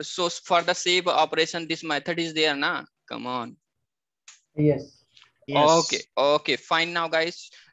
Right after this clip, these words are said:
Speaker 1: See, so many mo-, modification will come, guys. So many modification will come because this is the project, okay? Not a concept I'm explaining. So many modification will come, but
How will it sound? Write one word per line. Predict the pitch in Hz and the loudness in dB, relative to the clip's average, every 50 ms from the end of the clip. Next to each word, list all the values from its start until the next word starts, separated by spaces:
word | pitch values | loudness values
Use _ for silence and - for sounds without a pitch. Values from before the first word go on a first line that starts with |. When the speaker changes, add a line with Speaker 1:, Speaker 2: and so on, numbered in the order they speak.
| _ - | _ -18
Speaker 1:
See, | - - - - 202 196 180 - | -16 -14 -4 0 0 2 2 0
so | - - - - 185 180 190 202 | -2 -6 -4 -2 0 0 0 0
many | 202 196 190 190 190 202 202 | -2 -2 -4 -2 -2 -2 -4
mo-, | 196 196 185 180 | -4 -4 -4 -4
modification | 175 175 175 175 180 180 175 196 175 - 175 175 170 - 170 165 | -2 -2 -2 0 0 -2 -4 -4 -6 -4 -2 -4 -2 -2 -6 -6
will | 160 165 160 151 | -6 -6 -8 -2
come, | - 156 147 147 | -2 -2 -2 2
guys. | 139 135 127 123 - - | 0 0 0 0 -4 -8
So | - 165 165 170 170 | -8 -8 -6 -6 -4
many | 170 170 170 180 185 | -2 -2 -2 -2 -4
modification | 185 180 170 165 165 170 - 170 160 - 160 160 - - 156 156 | -4 -2 -2 -2 -2 -4 -6 -6 -6 -4 -4 -6 -4 -6 -8 -6
will | 147 151 151 | -6 -8 -8
come | 147 - 143 135 127 | -4 -4 -4 -4 -4
because | 139 139 160 156 151 147 | -6 -4 -4 -4 -4 -4
this | 156 147 156 | -8 -8 -8
is | 170 160 | -8 -6
the | 160 160 | -6 -6
project, | - _ 151 143 139 139 143 151 143 151 - | -6 _ -2 0 0 0 0 -2 -4 -4 -8
okay? | 131 120 - 160 156 139 - - | -10 -6 -4 -4 -4 -4 -6 -10
Not | _ 127 131 131 127 143 147 - | _ -6 -4 -2 -2 -2 -2 -4
a | 147 | -6
concept | - 147 143 139 139 - 151 139 - - | -4 -2 -2 -2 -2 -4 -8 -6 -4 -6
I'm | 135 135 135 | -4 -4 -4
explaining. | 127 - - - 143 139 135 139 139 | -6 -8 -8 -6 -4 -4 -4 -4 -8
So | - - 175 175 175 | -8 -6 -4 -4 -4
many | 180 180 175 175 | -4 -4 -6 -6
modification | 170 165 160 160 165 165 - 175 160 - 170 160 - - 170 165 | -6 -4 -4 -4 -4 -6 -8 -8 -6 -4 -6 -6 -4 -6 -4 -4
will | 170 170 160 | -4 -4 -2
come, | - 175 180 208 226 170 147 | -2 -2 -2 -2 -6 -4 0
but | 170 175 | 0 0